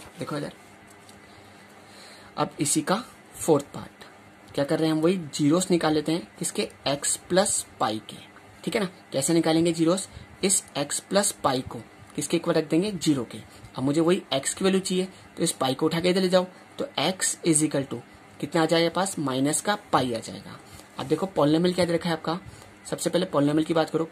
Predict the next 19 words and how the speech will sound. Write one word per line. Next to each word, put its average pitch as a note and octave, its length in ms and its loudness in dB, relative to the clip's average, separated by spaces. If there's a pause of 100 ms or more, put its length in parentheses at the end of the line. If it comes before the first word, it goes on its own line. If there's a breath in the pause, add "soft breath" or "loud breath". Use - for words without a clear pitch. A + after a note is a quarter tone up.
(140)
P F#3 180 -2 (100)
X - 340 -8 (460 loud breath)
is C#3+ 160 0
equal D#3+ 180 0
to E3 60 -2
कितना E3+ 220 2
रखा E3 180 0
था, F#3+ 120 -2 (140)
एक्स - 240 -4
क्यूब F3+ 300 2 (520 loud breath)
प्लस F3 320 0 (100)
थ्री E3+ 160 2 (260)
एक्स D#3 200 -4
स्क्वायर D#3+ 420 0 (540 loud breath)
प्लस F#3 360 2
थ्री E3 260 0 (120)
एक्स - 360 -2 (240)
प्लस F#3 280 2
वन। A#2+ 140 -6